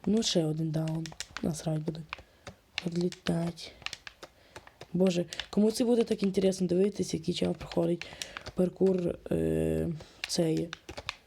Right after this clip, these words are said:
на творчому, де ще й підлітаю кожного разу. Так, все, тут пройшли.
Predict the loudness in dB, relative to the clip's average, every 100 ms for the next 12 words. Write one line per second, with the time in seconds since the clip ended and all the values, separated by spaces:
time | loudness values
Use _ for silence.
0 | _ -4 0 2 6 6 6 4 2 2
1 | 2 0 0 0 0 0 0 -4 -10 -18
2 | _ -14 0 4 4 2 2 4 4 2
3 | -2 -8 -12 -14 -16 _ -20 -16 -14 -14
4 | -16 _ -16 -12 -12 -12 -2 0 0 0
5 | 0 0 -4 -4 -4 -2 0 0